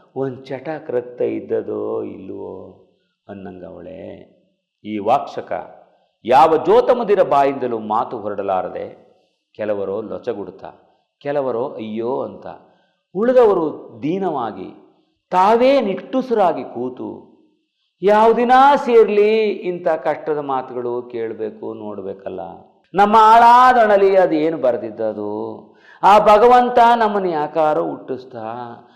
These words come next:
ನಮಗ್ ಸಾವನಾರೋ ಕೊಡಬಾರದಾ ಅಂತ ತಲಗೊಂದು ಮಾತು ಆಡ್ತಾ ಕೂತಿರ್ಬೇಕಾದ್ರೆ, ಆ ಕಡ ಐದ್ ಜನ, ಈ ಕಡ ಐದ್ ಜನ, ಹಿಂದ್ ಐದ್ ಜನ,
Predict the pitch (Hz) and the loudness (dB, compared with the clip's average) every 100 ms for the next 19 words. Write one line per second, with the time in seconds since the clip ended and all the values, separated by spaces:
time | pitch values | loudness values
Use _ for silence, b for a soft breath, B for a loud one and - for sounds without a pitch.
0 | b _ 127 123 123 - 113 117 127 120 | b _ -12 -12 -12 -12 -8 -8 -8 -10
1 | 123 117 113 101 95 95 95 92 95 95 | -10 -10 -10 -12 -10 -12 -12 -12 -12 -12
2 | 101 101 104 _ _ _ _ _ _ _ | -14 -16 -20 _ _ _ _ _ _ _
3 | _ 107 107 98 82 76 _ _ _ 196 | _ -14 -14 -14 -18 -20 _ _ _ 4
4 | 214 294 311 262 233 180 190 196 175 123 | 6 6 6 2 0 2 2 0 -2 -4
5 | - - 135 - 139 117 127 127 120 101 | -6 -2 -2 -2 -8 -8 -10 -10 -10 -10
6 | 95 90 87 147 180 - _ _ _ _ | -12 -12 -12 -10 -12 -14 _ _ _ _
7 | _ _ _ _ - 180 254 262 247 226 | _ _ _ _ 2 8 8 8 6 6
8 | 208 - 131 196 - - - - 185 294 | 6 4 0 -4 -8 -14 -20 -6 2 4
9 | 311 285 247 220 196 143 143 190 - - | 4 6 8 8 6 4 0 0 -6 -14
10 | - 175 320 330 294 247 185 160 110 | -8 0 0 4 6 6 4 0 0